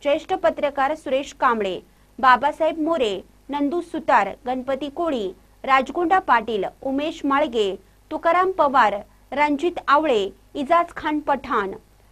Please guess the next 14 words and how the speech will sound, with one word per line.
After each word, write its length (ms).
नागेश 520
गायकवाड, 520
रमेश 320
सुतार, 480
सतीश 420
पाटील, 380
शाहीर 260
आवळे, 380
महिला 340
सफाई 360
कामगार, 440
विविध 380
क्षेत्रातील 580
मान्यवर 520